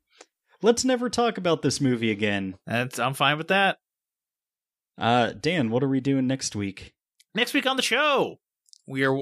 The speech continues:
Speaker 2: uh, doing a, another lady double feature with, uh,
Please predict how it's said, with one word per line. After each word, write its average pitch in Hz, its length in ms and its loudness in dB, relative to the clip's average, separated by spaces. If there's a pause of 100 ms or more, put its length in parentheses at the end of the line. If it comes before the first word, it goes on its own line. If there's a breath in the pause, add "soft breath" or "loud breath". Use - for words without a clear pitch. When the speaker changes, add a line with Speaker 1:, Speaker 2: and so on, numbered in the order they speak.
Speaker 2:
uh, 139 240 2
doing 147 300 0
a, 143 260 2
another 147 600 0 (680)
lady 156 320 2
double 156 240 0
feature 151 480 -2
with, 131 240 -6
uh, 117 300 -2